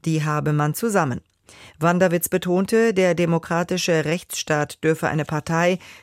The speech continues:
die diesen abschaffen wolle und rund um die Uhr Hass und Hetze verbreite,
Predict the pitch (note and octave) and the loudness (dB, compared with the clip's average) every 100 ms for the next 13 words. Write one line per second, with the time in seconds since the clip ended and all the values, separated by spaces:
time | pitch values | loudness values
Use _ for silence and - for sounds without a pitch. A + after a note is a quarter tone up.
0 | - D#3+ D#3 D3 D3+ - A#3 - F3 D#3 | -6 -4 -2 -2 -2 -2 -4 -2 -2 0
1 | D#3+ C#3+ D3 F#3 A3 D#3+ C#3 D#3 G#3+ A3 | -2 0 2 2 0 -2 -2 0 0 -2
2 | - E3 D3+ D#3+ - E3+ E3+ D3 G#3+ - | -2 -2 0 -2 -2 0 0 0 -4 -2
3 | D#3+ D#3 F#3 - G3 F#3 E3+ D#3 D3+ D3+ | -2 -2 -4 -4 -4 -2 -2 0 0 0
4 | D#3 | -2